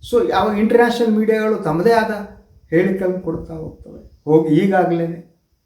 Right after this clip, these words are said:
ಕೆಲವು ಇಂಟರ್‌ನ್ಯಾಷನಲ್ ಮೀಡಿಯಾಗಳು ಭಾರತದ ಎರಡು ವಿಮಾನ ಹೊಡೆದಿದ್ದೀವಿ ಅಂತ, ಅಂತ ಸುದ್ದಿಗಳು ಹಾಕ್ತವೆ, ಕೆಲವು ಇಲ್ಲ ಅಂತ ಹೇಳ್ತವೆ.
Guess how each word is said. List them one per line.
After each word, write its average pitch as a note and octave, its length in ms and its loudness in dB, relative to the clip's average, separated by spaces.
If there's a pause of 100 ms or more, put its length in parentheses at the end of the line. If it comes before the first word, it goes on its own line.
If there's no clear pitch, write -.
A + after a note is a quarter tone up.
(340)
ಕೆಲವು F3+ 240 4
ಇಂಟರ್‌ನ್ಯಾಷನಲ್ E3+ 560 -2
ಮೀಡಿಯಾಗಳು E3 500 0
ಭಾರತದ D3 420 -4
ಎರಡು C#3+ 200 -2
ವಿಮಾನ D3 300 -2
ಹೊಡೆದಿದ್ದೀವಿ D3 520 0
ಅಂತ, C#3 220 -8 (680)
ಅಂತ C3 120 -4
ಸುದ್ದಿಗಳು D3 520 -2
ಹಾಕ್ತವೆ, D#3 440 -8
ಕೆಲವು C#3+ 420 -6
ಇಲ್ಲ D#3 300 -2
ಅಂತ - 260 -12
ಹೇಳ್ತವೆ. - 600 -20